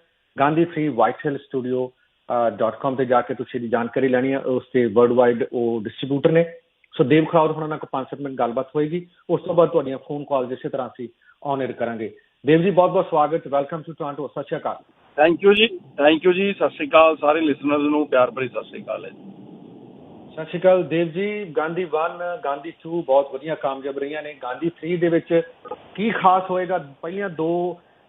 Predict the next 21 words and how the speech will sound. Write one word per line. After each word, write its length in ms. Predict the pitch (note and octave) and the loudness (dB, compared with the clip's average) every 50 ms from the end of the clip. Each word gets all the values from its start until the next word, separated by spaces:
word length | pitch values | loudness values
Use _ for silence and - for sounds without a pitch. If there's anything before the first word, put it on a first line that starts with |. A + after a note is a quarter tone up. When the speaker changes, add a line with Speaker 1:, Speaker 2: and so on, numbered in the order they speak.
| _ - | _ -10
Speaker 1:
ਗਾਂਧੀ 260 | C#3+ D#3+ F3 F3+ G3 | -8 -6 -6 -6 -4
ਨਾਲੋਂ 200 | F#3 F#3 F#3 F#3 | -2 -2 -2 -2
ਕੀ 280 | F#3 F#3 - F3 G3 G3 | -2 -6 -8 -8 -8 -6
ਫਰਕ 320 | - - F#3 E3+ F3 - | -4 -2 -2 -2 -2 -4
ਹੋਏਗਾ 340 | D#3 C#3+ F3 E3+ E3 E3+ E3 | -4 -2 0 0 2 0 0
ਜਿਹਦੇ 200 | D#3 D#3 D#3 F3 | -2 -2 -6 -4
ਨਾਲ 360 | E3+ E3 D#3 D3+ D3 D3 C#3+ - _ _ _ _ _ - - | -2 -2 -2 -2 -2 -4 -6 -10 _ _ _ _ _ -16 -12
ਸਾਡੇ 220 | D3 D3 D3 D#3 | -8 -6 -4 -4
ਟੋਰਾਂਟੋ 380 | D3+ - - D#3+ D#3+ D#3 F3 E3+ | -4 -2 -2 -2 -2 -2 -2 0
ਵਾਲੇ 180 | D#3+ D3+ D3+ D3+ | 0 0 0 -2
ਥੀਏਟਰਾਂ 360 | - - C#3+ - - D#3 D3+ | -2 -4 -6 -6 -6 -10 -12
'ਚ 120 | - D3+ | -12 -8
ਜਾਣ 280 | C3+ C#3 A#3+ D3+ D3+ C#3+ | -4 -4 -2 -2 -2 -4
ਤੇ 80 | D3+ | -6
ਤੁਹਾਨੂੰ 280 | D3 - D#3 B2+ A#2+ A#2+ | -6 -6 -6 -8 -6 -2
ਵਾਚ 180 | A#2 A2+ A2+ - - | -2 -2 -2 -2 -6
ਕਰਨ? 180 | - A#2 A2+ A2+ A2+ _ _ - - - - - - - - - - - - - - - - - - - - - - - - - - - - - - - - - - | -12 -14 -12 -14 -18 _ _ -20 -20 -20 -20 -20 -20 -20 -20 -20 -18 -18 -18 -18 -18 -18 -18 -18 -20 -20 -20 -20 -20 -20 -20 -20 -20 -20 -20 -20 -20 -20 -20 -8 0
Speaker 2:
ਹਾਂ, 180 | B2 C3+ D#3 F3 | 4 6 6 6
ਇੱਕ 240 | - F#3+ E3+ - - | 6 4 0 0 2
ਤਾਂ 180 | - G#3+ G#3+ G#3 | 4 6 6 8
ਜੀ 300 | G#3+ A3 A3 A3 G#3+ | 8 8 8 8 8